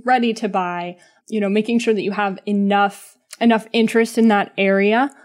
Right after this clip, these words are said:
um, to merit making something, um, specifically for that segment. Um, you know, that's gonna be the next step. So again, that gut check to make sure, yes, you know, there wasn't an error on our end.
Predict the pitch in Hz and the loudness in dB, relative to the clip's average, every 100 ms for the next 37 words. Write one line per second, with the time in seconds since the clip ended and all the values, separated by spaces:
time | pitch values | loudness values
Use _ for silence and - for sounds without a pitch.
0 | _ _ - 202 190 185 214 - - 214 | _ _ -6 -2 -2 -4 -6 -6 0 2
1 | 208 202 196 196 - _ _ - 208 208 | 4 2 4 2 0 _ _ -6 -2 0
2 | 208 196 196 196 - 196 196 196 190 185 | 2 0 -2 -4 -4 -8 -6 -6 -6 -8
3 | _ _ _ 190 185 202 226 233 _ _ | _ _ _ -14 -12 -12 -12 -16 _ _
4 | _ _ _ _ - - 240 226 202 196 | _ _ _ _ -20 -6 -4 -2 -2 -2
5 | 190 - 190 185 - 202 185 185 180 - | -2 -2 -2 -2 -4 -6 -6 -6 -8 -12
6 | _ _ _ - 190 185 - 196 - - | _ _ _ -16 -14 -14 -16 -18 -20 -20
7 | 247 - 202 180 185 196 196 208 190 190 | -20 -12 -8 -6 -4 -4 -4 -6 -4 -4
8 | 185 175 - _ _ _ 202 190 180 - | -4 -6 -14 _ _ _ -4 -4 -6 -10
9 | - - - - 175 - - 202 190 185 | -20 -20 -12 -6 -6 -6 -10 -6 -6 -8
10 | - 196 190 170 190 _ _ _ - 190 | -10 -8 -8 -8 -12 _ _ _ -6 -6
11 | - 214 - - 190 - 202 190 - 185 | -2 -4 -2 -4 -6 -4 -6 -6 -6 -6
12 | 185 185 - - - _ _ _ _ - | -4 -6 -10 -14 -20 _ _ _ _ -10
13 | 180 175 175 190 185 - - _ 208 220 | -8 -8 -6 -6 -6 -12 -20 _ -2 0
14 | 226 220 - 220 214 208 - 208 - 196 | 2 0 0 0 2 2 0 -2 -2 -2
15 | 190 190 190 | 0 0 -2